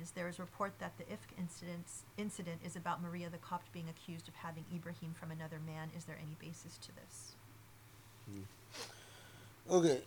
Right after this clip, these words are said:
Speaker 2: so these are, wow, a lot of, um,
Speaker 1: Very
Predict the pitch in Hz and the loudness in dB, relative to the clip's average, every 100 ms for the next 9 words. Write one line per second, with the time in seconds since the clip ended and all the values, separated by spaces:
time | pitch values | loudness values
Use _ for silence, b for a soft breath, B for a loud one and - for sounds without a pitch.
0 | - - 175 180 180 175 - - - - | -2 4 12 12 12 12 8 -8 -16 -16
1 | - - - 175 220 202 190 175 170 - | -16 -16 4 8 10 12 12 12 10 10
2 | 170 151 127 - - - - 147 151 151 | 12 12 12 8 -6 -10 4 10 12 12
3 | 151 135 117 110 143 135 131 123 - - | 12 10 4 4 8 10 10 6 2 -4
4 | - 277 - - - - - - - - | -4 -4 -6 -12 -12 -12 -14 -14 -14 -14
5 | - - B B B B B | -14 -16 B B B B B